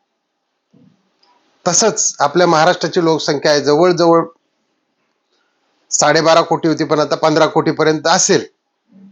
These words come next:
असू शकते. तर त्या पद्धतीने हा दोन पॉइंट चार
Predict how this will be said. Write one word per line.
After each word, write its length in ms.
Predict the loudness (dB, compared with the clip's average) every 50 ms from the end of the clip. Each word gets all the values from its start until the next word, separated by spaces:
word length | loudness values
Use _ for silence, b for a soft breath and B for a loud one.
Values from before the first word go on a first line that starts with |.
| -20 -20 _ _ -10 -8
असू 220 | -6 -4 0 0 0
शकते. 340 | 0 0 -4 -4 -4 -6 -6 -6 -8 -18 _ _ _ _ _ _ _ _ _ _ _ _ _ _ _ -4
तर 80 | -4
त्या 200 | -4 -2 -2 -2
पद्धतीने 500 | 0 0 0 0 0 2 2 2 2 2
हा 220 | 0 -2 -2 -4 -4
दोन 460 | -6 -8 -2 2 2 4 4 2 2
पॉइंट 240 | 0 0 0 0 0
चार 260 | -2 0 0 0